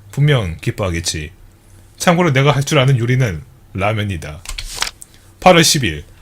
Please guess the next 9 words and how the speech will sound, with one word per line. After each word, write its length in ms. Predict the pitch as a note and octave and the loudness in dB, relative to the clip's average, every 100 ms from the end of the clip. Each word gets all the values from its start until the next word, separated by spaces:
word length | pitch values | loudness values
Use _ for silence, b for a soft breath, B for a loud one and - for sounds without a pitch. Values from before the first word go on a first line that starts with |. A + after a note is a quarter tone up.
| b b | b b
아카리에게 720 | - A#2 - F#3+ F#3 F#3 F#3+ E3+ | 2 2 6 6 6 4 4 4
내일 680 | D3+ F3 E3+ B2 F2+ D#2 - | 4 6 6 4 2 -2 -10
급출장으로 720 | - D#3 - D#3+ E3 D#3+ E3 D#3+ | -2 0 0 2 4 4 4 4
만날 320 | A2 B2 B2+ | 2 2 0
수 140 | - | 2
없다고 380 | A2 F2+ G#2 F#2 | 0 0 -2 -2
말했다. 540 | F2 E2 D2+ E2 D2+ D2 | -2 -6 -8 -10 -10 -6
곤란하게 440 | A#2+ C3 G2 G2 G2 | -2 -2 -2 -4 -4
됐군. 520 | F2 - E2+ D2+ | -6 -8 -10 -10